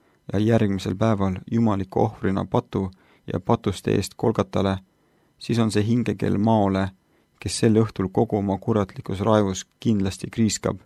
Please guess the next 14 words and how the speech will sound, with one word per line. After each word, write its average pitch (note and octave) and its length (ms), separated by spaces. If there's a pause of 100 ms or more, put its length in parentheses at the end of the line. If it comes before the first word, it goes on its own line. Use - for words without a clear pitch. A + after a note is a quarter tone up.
(800)
„Mine B2 260
koju A2 480
oma G#2 320
aba G2+ 340
juurde, F#2 540 (340)
issi - 360
pojake. F#2+ 600 (920)
Need, A2 360
kelle G2+ 240
eest G2+ 320
sa F#2+ 120
kavatsed G2+ 420
surra, G#2 480 (300)
magavad. G2 500